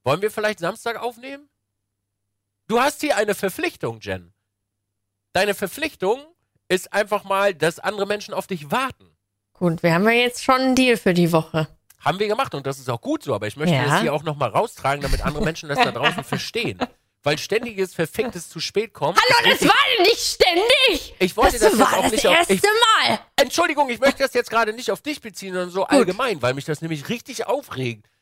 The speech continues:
Speaker 2: Gut,
Speaker 1: Weil du den
Speaker 2: ja.
Speaker 1: anderen Menschen damit nämlich nicht wertschätzt und auch seine Zeit nicht. Und Zeit
Speaker 2: Ja.
Speaker 1: ist das fucking teuerste auf dieser Welt.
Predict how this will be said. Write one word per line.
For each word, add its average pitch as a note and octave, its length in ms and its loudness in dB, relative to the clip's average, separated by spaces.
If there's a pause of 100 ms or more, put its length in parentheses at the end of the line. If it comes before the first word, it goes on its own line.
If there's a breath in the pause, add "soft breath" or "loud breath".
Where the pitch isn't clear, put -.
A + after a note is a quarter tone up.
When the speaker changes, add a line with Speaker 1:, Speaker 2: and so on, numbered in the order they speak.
Speaker 2:
Gut, A3 120 6
Speaker 1:
Weil G3 100 6
du F3 80 -2
den A3+ 140 4
Speaker 2:
ja. G#3+ 100 4
Speaker 1:
anderen A#3 200 -2
Menschen G#3 280 -4
damit G#3 240 -4
nämlich F#3+ 240 -4
nicht F#3 240 -12
wertschätzt G#3 480 -4
und G3+ 80 -10
auch G3 100 -4
seine G3+ 260 -6
Zeit B3+ 360 -4
nicht. A2 180 -8
Und A#2+ 160 -8
Zeit G#3+ 240 0
Speaker 2:
Ja. F#3 200 4
Speaker 1:
ist C3 100 -2
das - 80 -20
fucking G3 320 -6
teuerste G#3 460 -2
auf C#3+ 120 -6
dieser A2+ 240 -4
Welt. A#3+ 260 -6